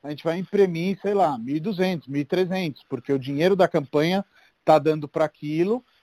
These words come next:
e, e o que sobra a gente reinveste na campanha, como você falou há pouco tempo, a, a, a editora reinveste, et cetera, pra ter uma sobra ali, conseguir fazer o lançamento físico, que é o dia que a gente lança o livro, et cetera. Mas,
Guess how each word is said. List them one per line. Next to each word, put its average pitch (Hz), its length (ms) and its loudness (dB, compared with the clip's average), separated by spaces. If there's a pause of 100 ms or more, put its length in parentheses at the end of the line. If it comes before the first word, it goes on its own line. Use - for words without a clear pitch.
e, 151 760 -2
e 151 80 0
o 147 60 -2
que - 140 -8
sobra 170 540 2
a 180 100 -4
gente 160 260 -8
reinveste 165 480 -2
na 165 100 -6
campanha, 160 380 -6
como 156 240 -10
você 151 240 -8
falou 143 480 2 (280)
há 131 80 -4
pouco 143 300 -2
tempo, 165 600 4
a, 127 80 -4
a, 131 440 -4
a 139 60 2
editora 135 420 -2
reinveste, 139 600 0
et - 120 -4
cetera, 160 380 2 (260)
pra 160 120 4
ter 170 120 0
uma 190 180 0
sobra 180 340 -2
ali, 185 260 -2
conseguir 147 380 -10
fazer 147 240 -4
o 147 40 0
lançamento 147 680 -4
físico, 139 720 -2 (380)
que - 80 -8
é 139 60 4
o 139 80 2
dia 135 160 -2
que 120 80 -4
a 147 40 0
gente 139 180 -6
lança 143 260 -4
o 185 40 2
livro, 170 420 2
et 156 100 -2
cetera. 147 320 4
Mas, 143 260 0